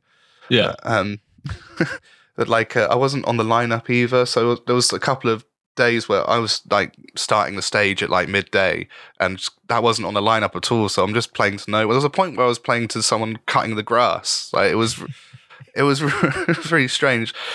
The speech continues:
Speaker 2: Like I said, I know that's the nature of the gig. You know, you're, it's not, you're not the headliner. You're not doing that stuff. But it was so disheartening when, uh, like, um, you're, like, doing some of the best D J, some of the best transitions you've ever done. Like, I'm,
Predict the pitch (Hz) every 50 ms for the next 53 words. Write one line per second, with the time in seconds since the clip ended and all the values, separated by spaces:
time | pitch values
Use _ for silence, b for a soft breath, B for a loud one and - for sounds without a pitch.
0 | B B B 175 180 165 - 160 156 156 175 165 - 156 175 156 - - 135 131
1 | 127 117 - - 113 101 - 110 - - 107 101 - 90 98 95 92 98 98 95
2 | - - - - 101 - - - - - 107 104 - - - _ _ 113 117 117
3 | 110 107 85 - - - _ - 107 - - 98 - - 95 90 85 90 95 92
4 | 78 87 90 90 - - - - _ _ _ - 107 - 101 92 92 98 - -
5 | - - - - - - 87 90 - 107 110 - - - 147 131 120 117 107 -
6 | - - 113 113 87 98 101 98 95 92 95 95 95 95 101 b b b b b
7 | b b b b b b b b b _ - - - - 117 104 104 101 104 104
8 | 110 110 - _ _ _ _ _ - 120 117 107 104 95 78 - - - _ _
9 | - 135 123 117 113 - 113 110 104 98 - 101 101 - - - 113 110 104 -
10 | 107 - 170 165 165 160 - 160 156 - - - - 139 123 127 123 131 120 -
11 | 127 104 107 107 98 104 - 127 117 117 - - 139 139 139